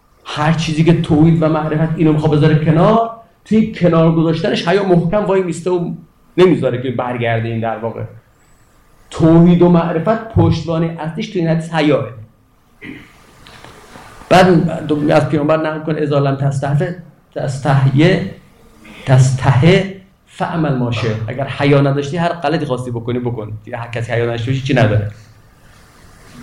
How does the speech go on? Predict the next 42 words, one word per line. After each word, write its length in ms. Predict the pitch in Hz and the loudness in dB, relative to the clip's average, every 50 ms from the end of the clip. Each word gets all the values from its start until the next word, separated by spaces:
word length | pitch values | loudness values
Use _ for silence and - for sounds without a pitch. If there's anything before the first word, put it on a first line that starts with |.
| - - - - - - - - - - 170 | -20 -20 -20 -20 -20 -20 -20 -20 -2 2 4
ببینید 440 | 190 240 240 226 220 220 - - - _ | 4 4 4 2 -2 -4 -6 -12 -4 _
آیا 140 | 220 233 233 | 2 2 2
فقط 280 | 226 220 208 226 226 | 2 0 -2 -2 -2
اینه؟ 220 | 240 220 196 180 170 | 0 0 0 0 0
چون 220 | 190 226 233 220 | 0 -2 -2 -2
ما 140 | 208 208 202 | -4 -4 -4
مصباح 260 | 220 202 - 220 214 | -4 -4 -4 -4 -4
الشریعه 320 | 196 165 202 196 196 196 190 | -4 -4 -4 -4 -4 -6 -6
کتاب 260 | - - 196 190 185 | -6 -6 -6 -4 -2
من 80 | 175 | -2
بخونم 320 | 175 170 170 180 170 160 165 | -2 -2 -2 -2 -2 -2 0
برخی 240 | 165 170 165 170 170 | -2 -2 -2 -2 -2
میگه: 120 | 165 175 | -2 -2
«آقا 160 | 175 180 175 | -2 -2 -2
مصباح 240 | 165 151 - 151 143 | -2 -2 -2 -2 -2
الشریعه 300 | 143 143 151 123 160 165 | -2 -2 -2 -2 -4 -4
سندش 480 | 147 - 143 139 147 151 151 151 143 - | -4 -4 -2 -2 -2 -2 -2 -4 -6 -6
فلان 320 | - 117 123 143 143 139 | -6 -4 -2 -2 -2 -2
و 40 | 123 | -2
بیسار، 260 | 127 117 - 151 147 | -6 -8 -8 -8 -6
بذار 200 | 175 170 170 - | -6 -4 -2 -2
احادیث 360 | 135 135 135 131 143 143 - | -2 -2 -2 -2 -4 -6 -8
دیگه 140 | 135 131 143 | -8 -8 -8
بخونم 380 | 139 139 - 139 139 143 143 143 | -8 -8 -10 -10 -10 -10 -8 -6
ببینم 140 | 151 156 - 180 | -6 -6 -6 -6
این 100 | 156 143 | -6 -6
حدیث 300 | 147 139 139 147 180 - - | -6 -6 -8 -8 -10 -10 -10
با 100 | 147 139 | -10 -10
بقیه 460 | 139 131 131 131 131 131 143 143 - | -6 -6 -6 -6 -6 -8 -10 -12 -12
احادیث 400 | 131 131 127 120 123 170 - - | -12 -12 -12 -12 -12 -12 -10 -8
سازگاره.» 540 | - 127 120 117 117 117 139 120 107 104 104 - - - - - - _ _ _ _ _ _ - | -6 -4 -4 -4 -4 -2 -2 0 0 -2 -4 -6 -8 -10 -16 -20 -20 _ _ _ _ _ _ -2
حدیثی 420 | - 185 180 - 247 180 175 165 | 0 2 2 2 2 2 2 2
است 100 | 143 160 | 2 2
در 120 | 156 151 | 2 2
قرب 300 | 151 151 151 151 151 143 | 2 2 2 2 4 4
الاسناد 480 | 143 143 139 135 135 - 156 160 160 160 | 2 2 2 2 0 2 2 2 4 4
اومده، 320 | 143 131 127 131 135 131 | 4 4 6 4 4 4
امالی 340 | 135 127 120 123 127 139 143 | 2 2 0 2 2 2 0
صدوق 320 | 135 131 117 110 127 120 123 | 0 -2 -2 -2 -4 -4 -2
اومده، 260 | 123 113 113 113 - | -2 0 0 2 2
خصال 400 | - 131 117 - 127 127 131 131 | 2 0 0 0 0 0 2 2
شیخ 280 | 123 - 123 117 - | 0 -2 -4 -8 -12